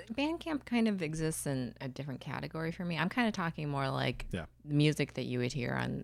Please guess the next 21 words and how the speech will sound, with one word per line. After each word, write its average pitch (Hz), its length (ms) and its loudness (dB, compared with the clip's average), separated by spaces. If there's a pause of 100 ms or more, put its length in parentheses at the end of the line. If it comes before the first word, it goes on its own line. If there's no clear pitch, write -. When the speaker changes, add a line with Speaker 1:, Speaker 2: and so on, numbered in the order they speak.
(160)
Speaker 1:
you 127 100 -4
know, 131 160 -2
the - 60 -6
top - 320 -4
one - 120 -8
hundred, - 280 -8
Hot - 100 -4
Speaker 2:
Exactly. 127 300 6
Speaker 1:
one 127 100 0
hundred. 120 400 -2
Speaker 2:
I 131 40 -2
know 127 100 8
what 120 120 4
you 120 60 0
mean. 104 160 0
I, 120 80 4 (120)
I, 131 40 4 (120)
I 123 60 2
can't - 120 0 (100)
even 107 80 0
remember. 110 400 0